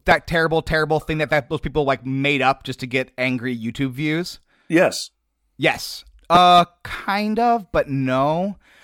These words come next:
Speaker 1: That is the actual fifa slash Madden, like,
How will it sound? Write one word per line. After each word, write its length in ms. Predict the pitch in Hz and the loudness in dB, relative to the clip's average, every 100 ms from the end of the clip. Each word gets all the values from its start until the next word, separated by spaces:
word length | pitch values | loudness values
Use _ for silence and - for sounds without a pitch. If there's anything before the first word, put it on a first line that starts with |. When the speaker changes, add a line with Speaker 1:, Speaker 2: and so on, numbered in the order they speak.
| - - | -10 0
Speaker 1:
That 160 | 208 | 2
is 160 | 233 143 | 2 0
the 240 | 139 160 170 | -6 -6 0
actual 580 | 143 - - 160 139 | -2 -2 -4 0 0
fifa 400 | 127 - 135 139 | 0 -2 -4 -2
slash 320 | 120 127 110 - | -4 -2 -2 -2
Madden, 500 | 120 120 113 101 - _ _ - | -2 -2 -4 -8 -14 _ _ -6
like, 280 | 120 110 | -6 -6